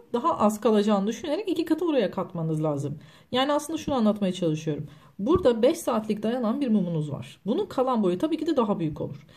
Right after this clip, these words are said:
Demek ki biri diğerinin iki katı olup eşitlenecekse az olan tarafı iki ile çarpmanız lazım. Bu sağlam olan mum.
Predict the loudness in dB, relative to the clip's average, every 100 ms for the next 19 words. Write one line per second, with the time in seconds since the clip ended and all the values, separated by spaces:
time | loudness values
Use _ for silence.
0 | -20 0 2 2 -2 2 4 4 2 2
1 | 0 0 0 2 4 2 2 -2 -6 -4
2 | -4 2 2 4 2 0 -2 -2 -2 -2
3 | -14 _ _ _ 0 2 2 0 2 2
4 | 2 2 2 0 -4 0 0 0 -4 -4
5 | -4 -2 -2 -4 -4 -10 -18 _ _ -6
6 | -4 0 2 4 4 4 4 2 -4 -8
7 | -12 _ -4 0 0